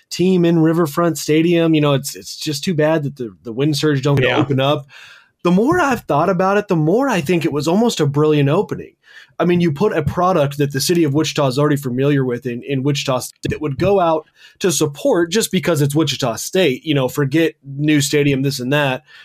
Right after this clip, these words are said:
Speaker 1: You know, fan, we, o-, o-, Wichita's always supported Wichita State athletics. Give 'em a reason to go out for that and then let them see how beautiful this stadium is, how well it's put together, 'cause that, those are the kind of things that I've been hearing. So, I mean,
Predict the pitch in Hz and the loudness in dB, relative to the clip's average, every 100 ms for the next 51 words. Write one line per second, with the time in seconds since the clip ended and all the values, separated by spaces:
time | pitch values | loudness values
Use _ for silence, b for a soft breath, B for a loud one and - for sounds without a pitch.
0 | _ 196 147 143 202 165 185 175 - 170 | _ 0 0 2 0 2 0 -2 -4 -4
1 | 202 - 180 185 - 175 180 175 127 - | -2 -2 -2 -2 0 0 2 2 0 -4
2 | 131 - 151 123 135 139 127 117 - 127 | -4 -2 0 0 -4 -4 -4 -4 -2 -2
3 | 113 117 147 120 - - B B B B | -2 -2 -2 -2 -6 -16 B B B B
4 | 165 185 226 214 180 180 160 143 151 143 | -4 -2 2 2 2 2 2 2 2 2
5 | 107 120 120 160 147 117 - b b b | 0 -4 -2 0 0 -2 -8 b b b
6 | - 151 156 156 151 143 127 113 160 165 | -2 0 2 4 4 2 -2 -4 -4 -2
7 | 160 147 147 143 - 165 156 131 123 113 | 0 2 0 -2 -2 0 2 0 -2 -2
8 | 151 139 143 131 127 120 139 131 127 127 | -2 -2 -2 -4 -4 -4 -2 -2 -2 -4
9 | 131 123 117 117 123 131 127 - 147 143 | -4 -4 -6 -4 -2 -2 -4 -4 -6 -4
10 | 120 127 127 123 127 147 139 147 156 156 | -4 -4 -4 -6 -6 -4 -2 -2 0 0
11 | 165 170 - 151 139 151 143 135 131 131 | 0 -2 -4 -4 -2 -2 -2 -2 -4 -4
12 | 123 117 127 151 127 107 B B B B | -6 -4 0 2 0 -4 B B B B
13 | - 175 147 139 - _ _ _ _ _ | -4 0 0 -2 -6 _ _ _ _ _
14 | - - - 156 175 165 | -20 -14 -6 -2 0 0